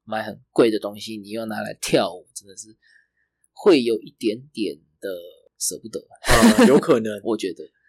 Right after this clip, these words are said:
Speaker 2: 可是我自己认为是，因为，因为街舞这东西大概是，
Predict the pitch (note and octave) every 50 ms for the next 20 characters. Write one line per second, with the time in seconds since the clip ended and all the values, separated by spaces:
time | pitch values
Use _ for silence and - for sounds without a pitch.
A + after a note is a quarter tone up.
0 | _ - C#3 B2 - A3+ A3 G3+ F3+ - C#3 C#3 A#2+ A#2 A#2 A#2 - - F#3 D3+
1 | D3+ F3+ E3 C#3+ B2+ A#2+ A#2 B2+ D3+ D3 C3+ - - _ _ _ _ _ _ _
2 | _ _ _ _ _ _ - G3 G3+ G#3 G3 F#3 F3+ - - _ _ F#3 G#3 G#3+
3 | G#3 - F#3+ F#3 D3 C3 D3+ D3+ C#3+ C#3+ C3+ C3 A#2 B2 B2 B2+ B2+ A#2+ B2+ C3
4 | B2 A#2 A2+